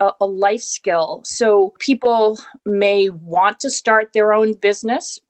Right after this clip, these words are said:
but they may also want to work in a place for an existing business that would value their innovation skills and their ability to work with creativity and resilience. Learning how to put your idea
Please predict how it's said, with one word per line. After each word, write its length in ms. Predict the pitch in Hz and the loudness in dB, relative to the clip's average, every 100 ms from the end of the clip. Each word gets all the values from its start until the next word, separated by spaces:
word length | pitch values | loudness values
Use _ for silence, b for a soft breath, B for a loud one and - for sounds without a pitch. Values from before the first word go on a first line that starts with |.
| - | -2
but 240 | 220 202 _ | 0 0 _
they 140 | 233 | -2
may 220 | 233 247 285 | 0 2 2
also 300 | 262 254 226 | 0 0 0
want 200 | 208 196 | 0 0
to 60 | |
work 460 | 190 202 214 _ - _ _ | 0 0 0 _ -20 _ _
in 400 | 208 208 196 196 - | -4 -4 -6 -14 -8
a 60 | - | -6
place 500 | - - 202 240 - | -4 0 2 0 -4
for 440 | - 190 175 170 - | 0 2 2 2 0
an 80 | 196 | -4
existing 680 | 180 208 214 - 190 180 165 | -2 -2 -2 -2 -6 -8 -4
business 600 | 190 196 220 226 233 - 185 | -2 0 0 0 -2 -10 -4
that 360 | 196 196 190 - | 0 2 0 -2
would 300 | 202 190 _ | -2 -2 _
value 640 | 175 170 180 202 226 240 226 | -10 -2 2 2 0 -6 -8
their 180 | 190 185 | -6 -4
innovation 580 | 202 196 180 185 - 220 | -4 -6 -6 -6 -4 -4
skills 640 | 214 - 220 226 233 226 - | -4 -2 2 2 0 -2 -4
and 300 | - 180 180 - | -2 -2 -2 -6
their 200 | 208 208 | 0 2
ability 420 | 202 208 214 202 | 2 0 -2 -4
to 80 | 190 | -10
work 280 | 185 196 - - | -2 -2 -2 -10
with 280 | 175 165 - | -14 -14 -10
creativity 1000 | - 202 180 - 226 214 214 202 202 - | -2 -2 -2 -2 0 0 -2 -4 -4 -2
and 300 | 170 165 165 - | -2 -2 -10 -6
resilience. 840 | 175 170 196 190 196 214 254 - - - | -6 0 2 2 2 -2 -4 -10 -14 -6
Learning 500 | 220 233 240 233 220 | 0 2 2 0 -4
how 460 | - 208 202 202 - | 0 2 2 0 -6
to 640 | - 202 185 185 180 180 190 | -10 -8 -8 -12 -14 -14 -6
put 200 | 330 262 | -2 0
your 160 | 269 233 | 2 2
idea 340 | 220 220 214 | 0 -2 -4